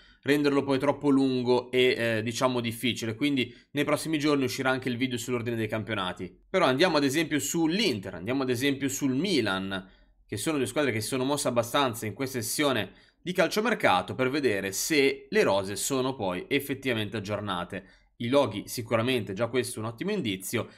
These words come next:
e anche i protagonisti, perché abbiamo un Pulisic, abbiamo un Reinders, abbiamo Loftus-Cheek, abbiamo soprattutto anche le nuove divise dei rossoneri e chiaramente anche dell'Inter, con anche i nuovi acquisti come Sommer,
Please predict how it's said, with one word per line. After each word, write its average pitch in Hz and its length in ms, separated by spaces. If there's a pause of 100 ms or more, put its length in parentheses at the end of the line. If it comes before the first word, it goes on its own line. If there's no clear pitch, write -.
(200)
e 185 160
anche 98 600
i 147 140
protagonisti, 127 760
perché 95 220
abbiamo 117 380
un 107 140
Pulisic, 101 640
abbiamo 117 360
un 117 60
Reinders, 113 540
abbiamo 127 320
Loftus-Cheek, 131 840 (320)
abbiamo 131 500
soprattutto 123 600
anche 98 680
le 233 180
nuove 110 680
divise 123 460
dei 113 140
rossoneri 107 760
e 143 160
chiaramente 123 480
anche 135 200
dell'Inter, 104 480
con 123 160
anche 92 220
i - 20
nuovi 135 160
acquisti 104 320
come 127 180
Sommer, 92 440